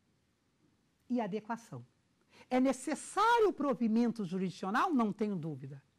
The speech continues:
Mas o instrumento adequado utilizado não é aquele. Qual o instrumento adequado utilizado? Ação cautelar de arresto, previsto no artigo oitocentos e treze do Código de Processo Civil. Tenho interesse,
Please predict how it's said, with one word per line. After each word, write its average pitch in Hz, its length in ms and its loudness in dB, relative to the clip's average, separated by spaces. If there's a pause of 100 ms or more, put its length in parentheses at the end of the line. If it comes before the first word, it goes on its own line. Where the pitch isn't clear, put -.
(520)
Mas 240 220 2
o 247 60 -4
instrumento 339 960 -2
adequado 262 600 0
utilizado 240 760 -4 (240)
não 359 180 2
é 262 60 4
aquele. 180 400 -4 (920)
Qual 311 140 2
o 330 40 2
instrumento 320 380 -4
adequado 311 400 0
utilizado? 285 720 -2 (720)
Ação 311 460 2 (160)
cautelar 381 560 4
de 370 100 -4
arresto, 349 540 -2 (320)
previsto 277 480 4
no 381 80 2
artigo 294 280 2
oitocentos 254 460 0
e 392 80 2
treze 262 320 2
do 339 80 -6
Código 302 260 0
de - 40 -20
Processo 392 320 -2
Civil. 392 260 4 (1400)
Tenho 220 280 2
interesse, 370 760 -6